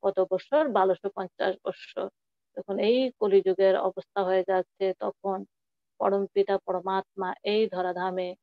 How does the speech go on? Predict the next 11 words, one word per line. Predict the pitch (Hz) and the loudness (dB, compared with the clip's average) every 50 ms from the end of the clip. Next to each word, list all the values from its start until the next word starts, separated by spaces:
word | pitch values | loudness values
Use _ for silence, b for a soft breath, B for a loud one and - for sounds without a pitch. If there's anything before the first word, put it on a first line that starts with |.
| _ _ _ _ _ - | _ _ _ _ _ -16
হুম, | 214 220 233 233 - | -14 -14 -14 -12 -10
অবতরিত | - 202 185 - 202 - - 190 190 185 - - 190 | -6 -6 -6 -6 -8 -10 -4 -2 -2 -2 -2 -2 -4
হন। | 175 185 190 180 - - | -2 -2 -2 -4 -4 -4
উনিশশো | 226 233 233 220 - - 220 | -4 -4 -4 -2 0 -2 -2
ছয়ত্রিশ | 214 - 196 196 196 - 196 202 196 | -2 0 -2 -2 -2 -2 -4 -6 -6
সালের | - - 208 208 196 185 - | -6 -6 -2 -2 -2 0 -2
কথা | - - 190 196 | -4 -4 -4 -2
বলছি। | 202 - 196 - _ _ _ _ _ _ _ _ _ _ _ _ _ _ _ - - | -2 -4 -8 -8 _ _ _ _ _ _ _ _ _ _ _ _ _ _ _ -2 2
উনিশশো | 254 254 254 269 - - - 262 262 | 4 4 4 4 2 4 6 6 6
ছয়ত্রিশ | 262 - 214 202 196 - 196 196 220 208 - - | 6 6 4 4 4 4 2 2 2 2 0 -4
সালে | - - 202 196 196 | -2 2 4 4 4